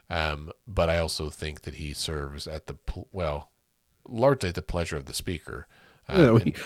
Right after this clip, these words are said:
Speaker 2: I mean, uh, entirely at the pleasure of the speaker. And I, I agree. They've both said that they don't think that now is the time to cut taxes. They said that last year that they didn't think it was the time to cut the corporate income tax either. They did. Right? Like, they say this all the time,
Speaker 1: <laughs>
Speaker 2: right? <laughs> At the beginning of session, "Well, you know, we don't know. Just,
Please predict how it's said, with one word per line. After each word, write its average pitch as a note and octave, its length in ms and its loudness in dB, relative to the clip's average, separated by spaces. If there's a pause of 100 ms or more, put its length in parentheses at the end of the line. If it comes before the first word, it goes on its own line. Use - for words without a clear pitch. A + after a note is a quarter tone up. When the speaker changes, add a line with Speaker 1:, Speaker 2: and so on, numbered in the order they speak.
Speaker 2:
I - 140 -12
mean, C#3 180 12
uh, A#2 160 8
entirely B2 520 2
at F#2+ 80 0
the F#2+ 80 -2
pleasure F#2+ 280 2
of E2 40 -6
the E2+ 60 -6
speaker. - 240 -4
And C#3 160 4
I, F#3+ 220 8
I C#3+ 60 10
agree. B2+ 320 8
They've G#2 220 8
both C3+ 200 10
said A2 240 8
that F#2 100 2
they G#2+ 100 6
don't G2 200 4
think F#2 160 2
that F#2 120 0
now F2+ 180 2
is F2+ 60 -2
the - 60 -10
time F2+ 160 0
to F2 60 -8
cut - 140 -4
taxes. - 360 -2 (320)
They G#2 120 4
said G#2+ 180 2
that G#2 80 2
last G#2+ 300 2
year F#2 120 4
that F2 200 -2
they G2 60 4
didn't F2+ 200 -2
think F2+ 140 -4
it F2+ 40 0
was E2+ 80 0
the - 80 -4
time F2+ 260 -2
to F2+ 80 -4
cut F2+ 240 -4
the E2+ 120 -2
corporate F2+ 260 2
income E2+ 200 -6
tax D2+ 260 -4
either. D#2+ 180 -4
They D2+ 120 -6
did. D#2 240 0 (340)
Right? F2+ 320 2
Like, F#2+ 240 2 (440)
they C#3 120 12
say F#3+ 220 10
this C#3 200 8
all B2+ 140 10
the F#2+ 120 2
time, A2+ 500 2 (400)
Speaker 1:
<laughs> - 360 -10
Speaker 2:
right? A2+ 380 8 (140)
<laughs> - 140 -6
At C#3+ 160 2
the C#3 60 2
beginning B2 360 4
of G#2 80 2
session, B2+ 260 2
"Well, B3 360 8
you G#3+ 120 0
know, G#3 140 6
we G#3 80 8
don't F#3+ 160 8
know. E3+ 640 4
Just, F3+ 220 10